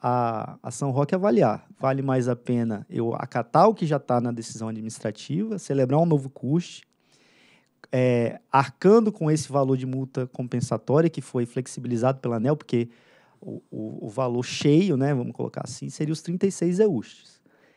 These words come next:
E agora tem um, um valor menor e parcelado também, que não tá, não é previsto na, na, na resolução, né? Esse, esse parcelamento. Então,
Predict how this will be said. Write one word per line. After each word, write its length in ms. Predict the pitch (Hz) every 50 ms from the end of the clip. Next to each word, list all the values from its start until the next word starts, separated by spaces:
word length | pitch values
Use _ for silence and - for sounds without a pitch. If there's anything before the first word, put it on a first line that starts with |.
| _ _ _ _
E 140 | - 117 117
agora 600 | 117 117 113 110 110 110 113 120 135 143 156 - - _ _ _ _ _
tem 440 | - 131 131 131 131 127 117 - -
um, 360 | - 120 120 120 113 - - 117
um 40 |
valor 400 | 107 123 123 113 107 104 101 98 98 113 - _ _ _ _ _ -
menor 640 | 110 113 131 143 143 127 127 135 160 180 208 - - _ _ _ _
e 220 | 180 175 202 233 240
parcelado 920 | - - - 180 170 - - - 226 208 190 165 147 147 151 160 160 190
também, 260 | - 175 156 143 147
que 120 | 147 -
não 100 | 160 165
tá, 180 | - - 165 165 165 - - _
não 220 | 139 139 151 165 170
é 40 | 160
previsto 480 | - 170 170 151 127 135 135 - -
na, 240 | 156 151 156 165 175 - _ _ - - - - _ _ _ _ -
na, 240 | 131 135 139 - -
na 160 | - 131 131
resolução, 640 | 131 123 139 135 131 143 151 156 - - - 107 - - 104
né? 220 | 104 120 131 139 - _ _
Esse, 260 | - 110 - - - -
esse 200 | - 110 104 -
parcelamento. 720 | - - 117 - - - 135 143 151 151 120 95 - - -
Então, 200 | - 127 139